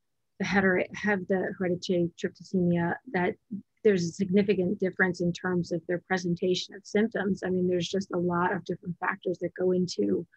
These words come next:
how we present and what becomes pathogenic in our body. Is that correct too? I mean, we don't know why there's such a difference. Either somebody could have triple copies or double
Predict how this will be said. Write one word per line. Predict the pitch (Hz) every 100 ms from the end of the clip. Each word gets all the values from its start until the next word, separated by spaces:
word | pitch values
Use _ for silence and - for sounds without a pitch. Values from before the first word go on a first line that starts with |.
| _ _ _ _ _
how | - 220 208 196
we | 180 202 190
present | 190 160 180 185 - - -
and | 180 180
what | 185
becomes | - 175 180 175 - 175
pathogenic | 175 - 170 180 185 180 170
in | 165
our | 175 170
body. | 180 196 175
Is | 165 180
that | 185 -
correct | 180 190 -
too? | - 196 196 180 -
I |
mean, | 190 175 170 _
we | 202
don't | 202 196
know | 180 214 254
why | 196 196 190 196 -
there's | 185 -
such | 175
a | 170
difference. | 170 - - 190 - - _ _ _ _ _ 220
Either | 208 202 190
somebody | 208 196 185
could | 190
have | 175
triple | - 196 190 -
copies | 175 185 175
or | 175
double | 185 175